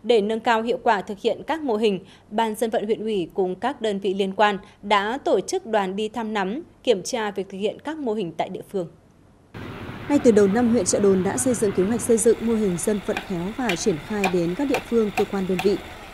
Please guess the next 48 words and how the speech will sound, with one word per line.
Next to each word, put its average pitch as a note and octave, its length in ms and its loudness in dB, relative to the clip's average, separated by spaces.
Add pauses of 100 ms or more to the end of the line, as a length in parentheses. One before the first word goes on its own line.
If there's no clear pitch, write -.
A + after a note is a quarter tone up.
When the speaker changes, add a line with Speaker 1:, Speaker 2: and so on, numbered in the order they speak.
Speaker 2:
Hết E4 180 0
quý A#3 80 4
một, B3 260 4
toàn G3 160 0
huyện F#3+ 160 2
có F3+ 140 -2
một A#3+ 180 -2
trăm A3+ 280 -2
ba A3+ 100 -2
mươi A3+ 140 -4
bảy F#3 120 2
tập D#3+ 240 -6
thể F#3 140 0 (100)
và F3+ 160 -6
trên G#3+ 260 0
một E3+ 140 -4
trăm G3+ 200 -2
chín F#3 280 0
mươi A3 140 2
cá F#3 160 -6
nhân A#3 300 2 (160)
đăng G#3 180 -4
ký E3+ 160 2
thực A3 140 -2
hiện G#3+ 180 2
mô G#3 80 2
hình F#3+ 300 2
về E3+ 140 0
bốn E3 140 -2
lĩnh F#3+ 180 -4
vực A#3 180 4
chính F#3 320 0
gồm G#3+ 200 4 (420)
xây C4+ 140 0
dựng A#3 180 2
nông A#3+ 80 0
thôn A#3 200 2
mới, G#3+ 360 4
cải F#3+ 100 -2
cách C4+ 120 -4
hành A3+ 120 0
chính, G#3 280 0 (260)
xây C#4 140 0
dựng A3+ 240 0
cơ A#3+ 80 2
quan A3 260 -4
công A3+ 240 -2
sở, G3+ 280 0